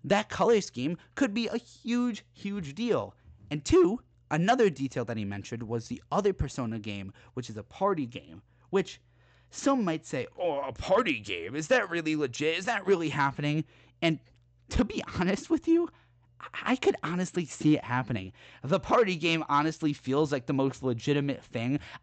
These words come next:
out of this I'm a Hero two leak, because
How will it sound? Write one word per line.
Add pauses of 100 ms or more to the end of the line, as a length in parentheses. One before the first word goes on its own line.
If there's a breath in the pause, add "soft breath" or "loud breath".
out
of
this
I'm
a
Hero
two
leak, (160)
because